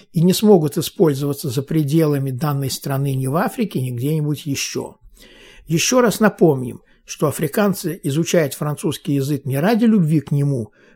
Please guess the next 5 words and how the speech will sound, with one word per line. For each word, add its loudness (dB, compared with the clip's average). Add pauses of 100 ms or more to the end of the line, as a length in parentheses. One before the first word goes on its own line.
а -4
по -2
необходимости 0 (200)
иметь 2
язык-посредник 0